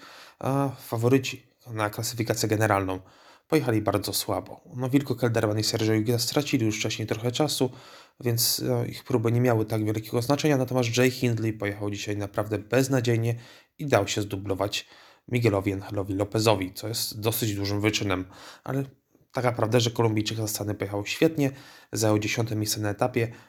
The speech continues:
no i umocnił się na tym ósmym miejscu klasyfikacji generalnej, a przed nim teraz jego teren, czyli, y, podjazdy, dłuższe podjazdy,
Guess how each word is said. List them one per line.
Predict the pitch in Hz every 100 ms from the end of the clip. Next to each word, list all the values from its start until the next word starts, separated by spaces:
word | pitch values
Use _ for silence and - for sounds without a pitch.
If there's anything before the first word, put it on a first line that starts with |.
| -
no | 110
i | 139 139
umocnił | 120 117 117 104
się | -
na | 98
tym | - 104
ósmym | 120 135 117
miejscu | 104 101 117
klasyfikacji | 117 117 117 117 117 123
generalnej, | 131 139 147 143 135 135 - - -
a | 123
przed | 120 - 107
nim | 117 104
teraz | - 104 107 - -
jego | 104 107 117
teren, | 117 123 123 113
czyli, | 107 104 -
y, | - 110 104 95 _
podjazdy, | - 123 117 113 107 107 101
dłuższe | 131 139 139
podjazdy, | 139 127 123 113